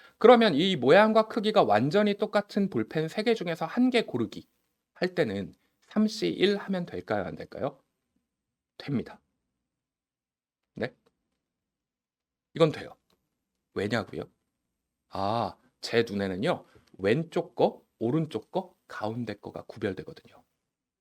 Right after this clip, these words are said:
음? 한 번 더 힌트를 드릴까요? 만약에 이렇게 모양과 크기가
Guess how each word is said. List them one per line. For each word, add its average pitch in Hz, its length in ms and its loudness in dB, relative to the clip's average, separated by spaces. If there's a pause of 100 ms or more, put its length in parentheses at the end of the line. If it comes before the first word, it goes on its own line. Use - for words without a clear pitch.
(600)
음? 143 360 -4 (1400)
한 262 200 4
번 320 140 8
더 240 100 8
힌트를 196 300 4
드릴까요? 104 560 -2
만약에 190 460 2
이렇게 123 580 -2 (240)
모양과 233 480 4
크기가 190 680 4